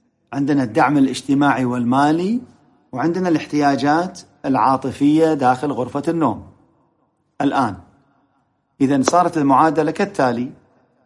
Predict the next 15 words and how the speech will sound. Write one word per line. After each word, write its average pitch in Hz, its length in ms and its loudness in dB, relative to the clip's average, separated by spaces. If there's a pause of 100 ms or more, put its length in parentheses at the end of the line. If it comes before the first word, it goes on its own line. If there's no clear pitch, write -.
(200)
أنا 147 160 2
قاعد 127 420 -4
أتخيل 135 380 0
الحين 117 200 -6
في 127 260 -4
أسرة 170 400 -2 (680)
ما 139 180 0
فيها 160 280 0
حب، 117 240 -2 (1200)
الزوجين 135 540 0
ما 139 140 2
يحبون 160 400 -2
بعض، 117 340 -2 (340)
خلصنا؟ 147 560 -2 (680)
لكن 185 500 2